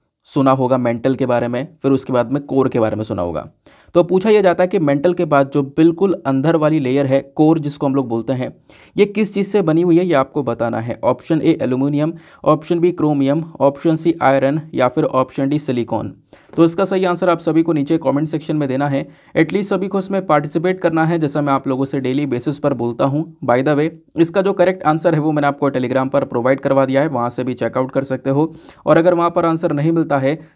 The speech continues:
तो भी कोई परेशान होने की ज़रूरत नहीं है, वीडियो के लास्ट में इसके करेक्ट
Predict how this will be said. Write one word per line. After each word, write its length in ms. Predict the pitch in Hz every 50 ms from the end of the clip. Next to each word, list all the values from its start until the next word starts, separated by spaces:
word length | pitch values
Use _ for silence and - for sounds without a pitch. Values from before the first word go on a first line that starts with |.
| _ -
तो 100 | 160 165
भी 100 | 185 185
कोई 160 | 202 190 190
परेशान 440 | 185 175 170 165 165 - 185 185 180
होने 180 | 175 170 165
की 120 | 165 180 165
ज़रूरत 320 | 143 151 143 165 180 170 180
नहीं 120 | 165 165
है, 80 | 180 180
वीडियो 280 | 160 156 151 156 160
के 120 | 160 165 160
लास्ट 340 | 151 147 156 160 160 - 147
में 180 | 147 151 156 160 - - _ _ -
इसके 340 | 165 160 160 160 185 180 175
करेक्ट 320 | 180 165 160 170 165 -